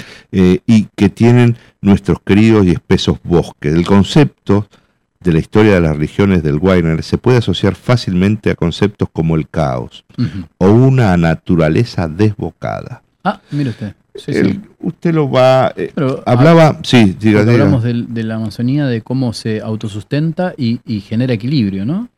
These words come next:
Speaker 2: Y esto que me trae
Speaker 1: Exactamente,
Speaker 2: va por otro lado.
Speaker 1: exactamente.
Speaker 2: Ujú.
Speaker 1: No encuentro acá el, el, el, el, la frase exacta, pero alguien hablaba de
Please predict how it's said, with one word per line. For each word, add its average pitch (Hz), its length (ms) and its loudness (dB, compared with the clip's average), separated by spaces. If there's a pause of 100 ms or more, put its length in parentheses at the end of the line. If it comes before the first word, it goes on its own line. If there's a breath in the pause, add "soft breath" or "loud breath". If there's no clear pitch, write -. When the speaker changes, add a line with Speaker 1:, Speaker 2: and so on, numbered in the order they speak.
Speaker 2:
Y 110 180 -8
esto 107 200 -8
que 110 80 -8
me 107 80 -6
trae 123 340 -6
Speaker 1:
Exactamente, 104 840 2
Speaker 2:
va - 60 2
por - 80 2
otro 101 100 -4
lado. 62 100 -2
Speaker 1:
exactamente. 98 760 2
Speaker 2:
Ujú. - 80 -4 (360 soft breath)
Speaker 1:
No 107 220 4
encuentro 120 480 0
acá 113 200 0
el, 107 120 0
el, 92 180 -2 (240)
el, 92 300 -2
el, 85 340 -2
la 78 120 -2
frase 101 340 -2
exacta, 104 500 -2
pero 101 220 2
alguien 139 240 2
hablaba 120 420 2
de 107 300 2